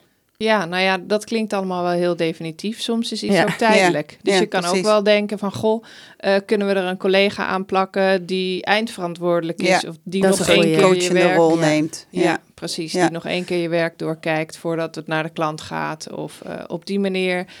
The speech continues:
Speaker 1: heb je het wel
Speaker 2: Vind
Speaker 1: dat
Speaker 2: ik een
Speaker 1: het,
Speaker 2: mooie.
Speaker 1: dat het eindresultaat
Speaker 3: Ja.
Speaker 1: geborgd is.
Speaker 3: Nou ja, zeker bij, bij chemobrein, maar ook bij rouw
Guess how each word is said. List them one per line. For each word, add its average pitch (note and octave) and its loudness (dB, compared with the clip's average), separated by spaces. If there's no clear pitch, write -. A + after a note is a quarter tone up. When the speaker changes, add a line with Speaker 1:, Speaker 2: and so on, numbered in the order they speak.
Speaker 1:
heb G3 -4
je G3 2
het F#3 -2
wel F#3 4
Speaker 2:
Vind - -12
Speaker 1:
dat F#3+ 2
Speaker 2:
ik F3+ 0
een F3+ 0
Speaker 1:
het, F3+ 2
Speaker 2:
mooie. D#3+ 0
Speaker 1:
dat G3 2
het G3 -2
eindresultaat G3 0
Speaker 3:
Ja. F3+ -6
Speaker 1:
geborgd F3+ -4
is. C#4 -8
Speaker 3:
Nou G#3+ 4
ja, G#3 6
zeker A3 2
bij, E3+ 4
bij E3+ -2
chemobrein, F3 0
maar F3+ 2
ook F3 0
bij F3 0
rouw F3+ 6